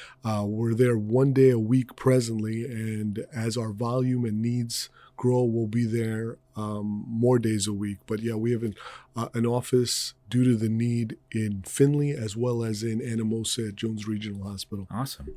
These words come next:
Speaker 1: Yeah.
Speaker 2: You know, when I was a kid, it was a two-lane highway. My mom was from Dubuque, and it was a two-lane highway, and it seemed like it took forever. You know, now it's just a s-, breeze to get up
Speaker 1: You
Speaker 2: there.
Speaker 1: know it. You know, a great town, too. Uh, anyone who has kids, it's got an amazing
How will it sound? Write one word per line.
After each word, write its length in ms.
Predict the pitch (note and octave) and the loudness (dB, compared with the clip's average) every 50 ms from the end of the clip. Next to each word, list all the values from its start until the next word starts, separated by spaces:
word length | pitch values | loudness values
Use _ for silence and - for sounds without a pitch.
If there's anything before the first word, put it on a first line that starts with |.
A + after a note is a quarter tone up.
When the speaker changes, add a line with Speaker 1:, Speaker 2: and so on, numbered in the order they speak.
| - - - | -12 -8 -6
Speaker 1:
Yeah. 160 | A2+ G#2 A2 - _ _ _ _ _ _ - | -6 -6 -6 -10 _ _ _ _ _ _ -4
Speaker 2:
You 80 | - | 0
know, 80 | F#2 F2+ | 0 2
when 100 | F2 F2+ | 4 6
I 60 | G2 | 4
was 100 | G2 - | 4 4
a 60 | - | 2
kid, 280 | - - - F2 E2 E2+ | -4 -6 -4 0 0 2
it 40 | D#2+ | 0
was 120 | C#2+ D2+ | 0 -2
a 60 | D#2+ | -8
two-lane 440 | - - - F#2 E2+ D#2+ D2+ C#2+ C#2 | -10 -8 -6 -4 -4 -2 -2 -4 -4
highway. 260 | D2 D2 C2+ D2 D#2 | -6 -6 -6 -6 -6
My 100 | D2 D2+ | -4 -4
mom 220 | D2+ D#2 D2+ D#2 D2+ | -4 -2 -2 -4 -4
was 100 | D2 - | -6 -8
from 140 | - - - | -10 -12 -12
Dubuque, 320 | C2 B1+ C2+ C2+ C2+ - | -10 -8 -8 -8 -8 -8
and 60 | D2+ | -10
it 20 | C#2+ | -10
was 100 | - - | -10 -12
a 60 | D2 | -12
two-lane 340 | - - F2+ E2 D#2 C#2+ C2+ | -10 -8 -6 -6 -4 -6 -6
highway, 360 | C#2 C#2+ C#2 C2+ C#2 C2+ C2 | -6 -8 -8 -8 -8 -8 -8
and 60 | C2 | -10
it 100 | D2+ - | -10 -8
seemed 180 | - - F2 D#2 | -6 -4 -4 -4
like 120 | D2 D2 | -4 -6
it 80 | - - | -8 -10
took 140 | - D2 | -12 -12
forever. 540 | - - D2+ C2+ C2+ C#2 C#2+ C#2 C2 - - _ _ _ _ _ - - - - - _ - | -12 -12 -10 -8 -6 -8 -8 -8 -12 -16 -16 _ _ _ _ _ -20 -20 -20 -20 -20 _ -2
You 100 | - F2 | 2 2
know, 140 | F2 D#2+ D#2+ | 4 4 4
now 320 | E2 E2+ F2 G2 F#2+ F2 | 6 8 8 10 8 8
it's 140 | D2+ D2 - | 6 2 -2
just 260 | - F2 D2+ - - | -6 -8 -6 -6 -6
a 120 | D2 C#2 C2+ | -6 -4 -6
s-, 160 | C2 - - - - - | -6 -8 -10 -12 -14 -10
breeze 400 | - D#2+ D#2 E2+ G2 F#2 D#2+ D2 | -6 -4 0 0 0 0 0 -2
to 80 | - | -6
get 140 | C3 - - | -8 -6 -6
up 100 | C#3+ C#3 | -4 -2
Speaker 1:
You 120 | A#2+ A#2+ C#3+ | 2 4 6
Speaker 2:
there. 60 | D3+ D3+ | 6 8
Speaker 1:
know 240 | D3 D3 C#3 B2+ | 8 8 8 6
it. 80 | A#2+ A2+ | 4 4
You 80 | C3 C#3 | 6 6
know, 100 | C3+ C3 | 6 6
a 80 | B2 | 6
great 300 | A#2 A#2 C#3 D3 D3+ D3+ | 6 6 6 6 6 6
town, 260 | - D3+ D3 C#3+ C#3+ | 4 4 4 6 4
too. 420 | C3+ - - C#3+ C#3 C#3 C#3 C#3+ - - | 2 4 4 4 4 4 2 -2 -4 -6
Uh, 300 | A#2+ A#2 A#2 A2+ A2 A2 | -4 -4 -2 -2 -4 -4
anyone 320 | A#2 B2 B2+ C3+ C3+ C#3 | 0 2 4 4 6 6
who 140 | C3+ C3+ C3+ | 6 6 6
has 160 | C3 B2 A#2+ - | 6 4 2 0
kids, 300 | - - C#3 C3 A#2+ - | 2 4 4 4 4 2
it's 120 | G#2+ - | -4 -2
got 180 | - C3 B2 A#2 | 2 2 2 4
an 120 | A#2 A2+ | 2 2
amazing 600 | A2 A2 A2 A#2+ B2+ B2 A#2 B2+ B2+ B2 A#2+ A#2 | 2 2 2 2 2 2 4 4 4 4 2 0